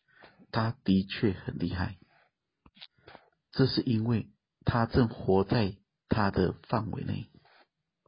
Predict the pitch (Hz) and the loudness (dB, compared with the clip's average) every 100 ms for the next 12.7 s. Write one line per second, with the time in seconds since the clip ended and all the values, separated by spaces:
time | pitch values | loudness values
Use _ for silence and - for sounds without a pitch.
0 | _ _ _ _ - _ _ - 123 120 | _ _ _ _ -20 _ _ -2 4 6
1 | 120 117 - - 107 110 65 85 76 - | 6 2 -2 0 0 2 0 0 -4 0
2 | 113 110 107 - 127 107 95 107 95 - | 2 2 -2 -8 -4 -2 -2 -2 -4 -8
3 | _ _ _ _ _ _ _ _ - - | _ _ _ _ _ _ _ _ -20 -20
4 | _ _ _ _ _ _ _ _ _ _ | _ _ _ _ _ _ _ _ _ _
5 | _ - - - 135 113 - 104 85 62 | _ -12 -8 0 0 0 2 2 2 0
6 | - 104 92 95 95 - 107 87 - - | -4 -6 -2 0 0 2 2 2 -2 -6
7 | - - 98 - _ _ - 117 117 127 | -4 -6 -6 -10 _ _ -8 -4 0 -2
8 | - - 143 - - - - 50 - - | -2 0 0 0 -6 -6 -4 -6 -6 -10
9 | _ - 107 - 82 104 64 - - 107 | _ -4 -2 -4 -8 -6 -8 -8 -12 -14
10 | - _ _ _ _ _ _ _ _ _ | -16 _ _ _ _ _ _ _ _ _
11 | _ _ _ - 107 110 117 127 101 - | _ _ _ 2 6 8 8 6 2 -2
12 | 123 120 - 92 98 - | 2 2 2 0 0 0